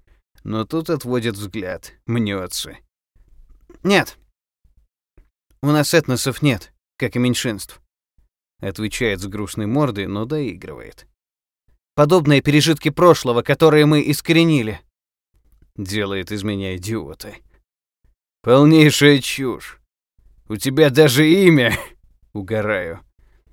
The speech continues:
"Цыгане и евреи — нации, что не потеряют самоопределение, какое бы дерьмо с миром не произошло".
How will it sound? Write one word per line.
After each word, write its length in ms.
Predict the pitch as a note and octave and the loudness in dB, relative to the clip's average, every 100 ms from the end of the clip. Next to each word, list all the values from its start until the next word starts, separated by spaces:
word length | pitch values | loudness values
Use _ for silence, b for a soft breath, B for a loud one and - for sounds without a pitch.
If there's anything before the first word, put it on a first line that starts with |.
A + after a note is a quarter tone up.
| _ _ | _ _
"Цыгане 680 | - D3+ C3 E3+ F3+ D#3 C3+ | -2 0 2 6 6 6 4
и 80 | B2+ | 2
евреи — 560 | B2+ C3+ D3 E3 C3+ | 0 0 2 4 4
нации, 560 | A#2+ D#3+ F#3+ - C#3 B2 | 2 4 4 2 -4 -4
что 220 | - D#3+ | 0 2
не 100 | D3+ | 2
потеряют 580 | D3 C#3+ D#3 E3 D#3 C#3 | 2 -2 2 4 4 2
самоопределение, 1000 | C#3+ C#3 C3 C3+ B2+ C#3+ D#3+ B2+ G#2+ G#2+ | 0 0 0 -2 -2 0 0 0 -2 -2
какое 320 | B2+ D#3 D#3 | -4 0 0
бы 160 | B2 C#3+ | 2 0
дерьмо 460 | A#2+ D#3+ D#3 C#3+ | 2 2 4 2
с 100 | B2 | 0
миром 280 | C3+ A#2 G#2+ | -4 -4 -4
не 120 | G#2 | -6
произошло". 720 | - G#2 F#2+ G2+ - - - | -6 -8 -8 -10 -10 -18 -20